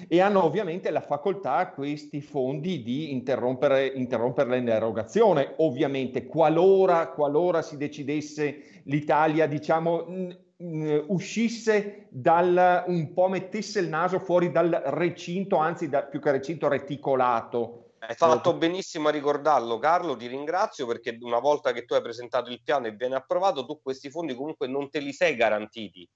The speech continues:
Speaker 2: perché ci saranno verifiche semestrali. E se tu non rispetti e il piano di investimento per cui hai richiesto i fondi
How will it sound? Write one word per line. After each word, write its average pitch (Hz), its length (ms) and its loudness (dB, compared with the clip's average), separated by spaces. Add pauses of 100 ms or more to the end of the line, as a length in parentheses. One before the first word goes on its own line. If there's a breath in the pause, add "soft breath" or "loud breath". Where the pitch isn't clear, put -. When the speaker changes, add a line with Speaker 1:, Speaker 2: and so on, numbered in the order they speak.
(580)
Speaker 2:
perché 135 320 -2
ci 165 100 -12
saranno 160 320 0
verifiche 151 520 -6
semestrali. 151 1500 -2 (560)
E 113 120 -8
se 139 180 -6
tu 220 160 -8
non 190 160 0
rispetti 120 760 -2 (240)
e 220 420 -2
il 156 200 -8
piano 170 340 2
di 143 140 -8
investimento 139 1000 -4
per 107 200 -6
cui 151 160 -2
hai 127 100 0
richiesto 123 360 -2
i 123 40 -10
fondi 107 520 -6